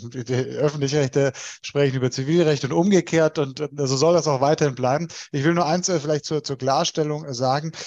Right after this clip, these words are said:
ähm, äh, weil, weil Rolf Schwartmann das angesprochen hat, ähm, äh, dass, äh, dass wir über den Punkt, äh, bei dem wir, äh, überlegt haben, ob es ein Eigentum, also ein klassisches sachenrechtliches Eigentum an Daten geben, äh, kann,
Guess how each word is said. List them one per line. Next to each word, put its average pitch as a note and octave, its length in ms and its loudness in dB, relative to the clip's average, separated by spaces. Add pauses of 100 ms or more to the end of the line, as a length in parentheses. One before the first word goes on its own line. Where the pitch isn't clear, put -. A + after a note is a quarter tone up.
(240)
ähm, D#3+ 180 -8
äh, D3+ 180 0
weil, C#3+ 140 2
weil C#3 140 4
Rolf C#3 180 2
Schwartmann D3 320 0
das C3+ 140 -4
angesprochen C#3+ 540 -2
hat, - 360 -6 (100)
ähm, D3 360 -4
äh, D#3+ 460 -8 (100)
dass, D3+ 340 0
äh, D3 260 -2
dass D3 280 0
wir D#3+ 80 0
über C#3+ 160 2
den C3 160 0
Punkt, F#3 380 0
äh, E3 200 -8
bei D3 140 -2
dem C#3+ 200 0
wir, C#3 280 2
äh, D#3 260 -8
überlegt C#3+ 420 0
haben, C#3+ 140 0
ob C3+ 140 0
es - 80 -2
ein B2 100 -2
Eigentum, C3 840 -2
also B2 260 -4
ein A#2+ 100 -4
klassisches C3 420 -2
sachenrechtliches B2+ 760 -4
Eigentum A2 420 -4
an G2+ 80 -4
Daten A#2 300 -2
geben, A#2 360 -6
äh, B2+ 580 -8
kann, A#2 200 -4